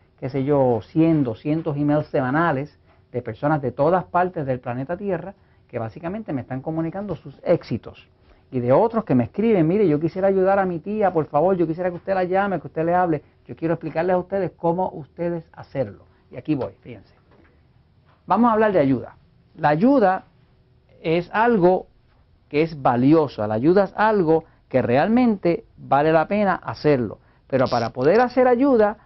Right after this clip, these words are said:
uno necesita saber cómo ayudar. La clave es el conocimiento, fíjense.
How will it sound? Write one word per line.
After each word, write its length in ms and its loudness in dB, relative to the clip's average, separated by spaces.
uno 320 2
necesita 840 0
saber 480 2
cómo 180 0
ayudar. 380 -8
La 140 -6
clave 280 2
es 60 2
el 160 2
conocimiento, 680 -2
fíjense. 340 -12